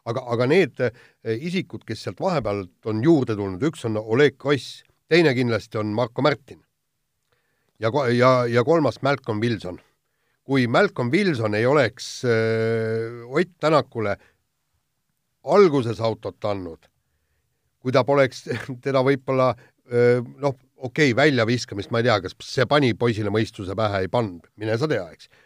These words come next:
Aga kolmas, äh, kolmas asi, kui ta ei oleks ikkagi tagasi võtnud, siis oleks, äh, oleks ta olnud, äh, koduse rallitiimi pealik ja, ja M M-tiitel oleks kadunud. Nii et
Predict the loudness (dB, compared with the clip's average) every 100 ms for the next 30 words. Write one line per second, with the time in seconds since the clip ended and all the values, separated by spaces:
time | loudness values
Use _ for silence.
0 | _ -4 0 2 2 0 0 4 4 2
1 | 0 0 0 -2 -2 -4 0 0 -2 -8
2 | -18 -14 -6 -4 -4 -6 -8 -8 -20 _
3 | _ _ _ _ -6 -2 -2 -2 -4 -2
4 | -2 -4 -14 _ _ -2 0 2 0 -6
5 | -4 -2 0 -2 -4 -4 -2 0 0 -4
6 | -2 0 0 -2 -2 0 -2 -4 -6 -2
7 | 0 0 -4 _ -6 -4 -2 -2 -4 -4
8 | -4 -4 -6 -10 -12 -12 -12 -10 -14 -16
9 | -20 _ _ _ _ -6 -4 -4 -10 -8
10 | -10